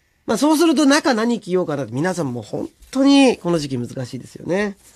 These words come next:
となると、まあTシャツとか、まあシャツとか、まあ薄手のものになるかと思うんですけども、まあたまたまそれが僕はタンクトップだっただけなんですけども、<laughs> まあそのタンクトップになっただけで、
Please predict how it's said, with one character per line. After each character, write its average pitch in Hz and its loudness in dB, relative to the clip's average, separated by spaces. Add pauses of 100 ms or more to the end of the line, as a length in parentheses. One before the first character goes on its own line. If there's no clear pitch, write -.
(400)
と 294 2
な 320 6
る 285 2
と、 294 2
ま 240 0
あ - -2
T 180 0
シ 175 -4
ャ 147 -2
ツ - -20
と 160 -4
か、 - -8
ま 139 -2
あ - 0
シ 147 -4
ャ 139 -2
ツ - -12
と 117 -2
か、 107 -4
ま 127 0
あ - 2
薄 131 -4
手 151 4
の 139 2
も 143 2
の 131 -2
に 127 -4
な 170 -2
る 165 -2
か 147 -6
と 160 -8
思 170 -4
う - -2
ん 165 -2
で 156 -6
す - -20
け - -16
ど 196 -14
も、 254 -8 (360)
ま 180 -2
あ - -12
た 143 -2
ま 156 2
た 220 0
ま 220 2
そ 185 -2
れ 175 2
が 160 2
僕 143 0
は 120 -2
タ 131 0
ン 131 0
ク - -20
ト - -2
ッ - -4
プ - -14
だ 107 -8
っ 101 -14
た - -10
だ 131 2
け 180 2
な 160 4
ん 123 0
で - -10
す - -10
け 101 -14
ど - -12
も、 - -8 (720)
<laughs> - -20
ま 214 2
あ 180 2
そ 156 -2
の 135 -2
タ 165 -2
ン 156 0
ク 143 -10
ト 156 0
ッ - -12
プ - -6
に 120 2
な 151 2
っ - -10
た 107 -6
だ 117 -4
け 127 0
で、 117 -2